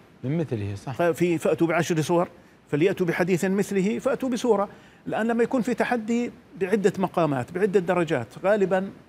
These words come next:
Speaker 2: ال-، الذي يريد أن يواجه التحدي يأخذ الأضعف، يأخذ الأقل. ولذلك،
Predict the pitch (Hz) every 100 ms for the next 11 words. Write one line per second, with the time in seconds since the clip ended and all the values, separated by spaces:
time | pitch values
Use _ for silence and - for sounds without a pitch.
0 | 113 160 165 104 165 180 185 180 180 175
1 | 160 165 165 165 151 - 156 151 180 240
2 | 220 220 233 240 202 170 - - - _
3 | _ 208 208 233 233 247 226 190 - -
4 | _ _ _ _ _ _ _ _ _ _
5 | 151 160 190 208 190